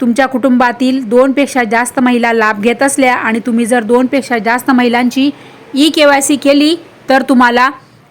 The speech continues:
तुमचा चारीही चा-, म्हणजे दोनपेक्षा जास्त जर महिला, तीन असू दे, चार असू दे, पाच असू दे, तर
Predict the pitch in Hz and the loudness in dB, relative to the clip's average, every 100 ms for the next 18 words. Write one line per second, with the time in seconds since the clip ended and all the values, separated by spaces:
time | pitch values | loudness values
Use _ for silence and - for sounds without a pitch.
0 | _ 269 262 294 285 - 269 240 247 302 | _ 0 2 2 0 0 0 2 2 4
1 | 330 320 302 262 - 233 233 262 214 269 | 2 2 0 0 -2 -4 -2 0 2 2
2 | 294 302 - 262 208 262 294 269 254 247 | 2 -2 0 0 2 0 0 0 2 2
3 | 247 226 269 285 285 285 262 262 262 233 | 2 0 0 2 2 2 0 0 0 0
4 | 240 233 254 254 233 233 233 233 196 175 | -2 -2 -2 0 -2 0 -2 0 -2 -2
5 | - - - - - 294 | -6 -20 -20 -20 -2 0